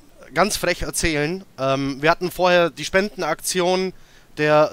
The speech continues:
German Titans e V. Die sammeln für, Basti, sag's mir nochmal, das Haus heißt wie?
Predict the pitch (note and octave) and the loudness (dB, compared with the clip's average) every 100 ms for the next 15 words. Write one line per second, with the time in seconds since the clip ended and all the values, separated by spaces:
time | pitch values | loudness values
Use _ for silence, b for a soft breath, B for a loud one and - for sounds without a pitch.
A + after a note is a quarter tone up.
0 | B2+ E3+ F3 D#3 D#3 E3 D#3 - D3 - | -2 0 0 0 -2 -2 -6 -8 -8 -4
1 | B2 F#2+ A2 D3 D#3+ D#3+ D3+ C3 G2 F2+ | -4 -4 -8 -8 -2 2 2 0 -6 -12
2 | _ - - _ - G#3+ - F3+ F3+ F#3 | _ -20 -20 _ -2 0 0 2 4 6
3 | F#3 - - E3+ - F#3+ F3 E3+ - E3 | 4 0 -2 -2 -2 -4 -2 -2 -2 -6
4 | E3 F3+ F3+ F3 D#3+ D3+ D3+ - - - | -4 -2 0 0 -4 -8 -8 -8 -14 -14
5 | - D#3+ F3+ E3+ D#3 - D#3 G#3+ | -6 -4 -2 -4 -4 -8 -6 -8